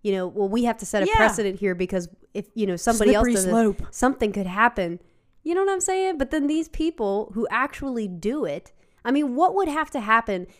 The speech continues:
Speaker 1: if, if this Iran-Contra thing would have turned into something where there was a terrorist attack on American soil because of the meddling that they were doing?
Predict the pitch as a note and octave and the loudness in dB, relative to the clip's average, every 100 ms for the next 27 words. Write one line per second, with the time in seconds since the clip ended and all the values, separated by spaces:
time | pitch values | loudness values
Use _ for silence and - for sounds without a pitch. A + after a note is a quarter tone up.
0 | _ C4 C4 - - C4+ F4 F#4+ F#4+ E4+ | _ -4 -4 -8 -8 -4 -4 -2 0 0
1 | E4 D4 C#4+ C4+ B3+ G#3+ G#3 G3 G3 A#3 | -2 -4 -4 -4 -4 -4 -2 -2 2 2
2 | A#3 A#3 A3+ - A3 G#3 G3+ G3 F#3 F#3+ | 2 -2 -2 -2 0 0 -2 -4 -6 -6
3 | F#3+ F#3 F3+ F3+ F3+ F3+ F#3 F#3 F3+ G3+ | -6 -4 -2 -2 -2 -2 -2 -2 -6 -6
4 | G3 G3 - G3 F#3+ F#3+ F#3 F#3 F#3 F#3+ | -4 -4 -2 -2 -2 -6 -6 -4 -4 -6
5 | F3+ F#3 F3+ F#3 - F#3 F3+ F3 E3+ - | -4 -4 -4 -8 -6 -4 -4 -6 -6 -4
6 | F#3+ F#3+ F#3 F3+ F3+ F3 F3 E3+ E3+ E3 | -4 -4 -4 -4 -2 -2 -2 -4 -4 -4
7 | F3 E3+ E3+ E3 E3+ D#3 A#2+ | -4 -4 -4 -2 -2 -4 -8